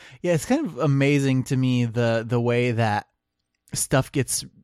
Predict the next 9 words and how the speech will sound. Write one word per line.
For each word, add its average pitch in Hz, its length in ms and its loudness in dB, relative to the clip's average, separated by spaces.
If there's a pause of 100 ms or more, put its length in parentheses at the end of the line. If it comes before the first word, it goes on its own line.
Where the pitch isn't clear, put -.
(120)
surfaced 131 640 0
and 113 120 -2
resurfaced 131 880 -4
throughout, 143 460 -2
like, 135 160 -6
literary 147 460 -2
history. 151 420 -2
Like, 123 160 0
we, 143 120 0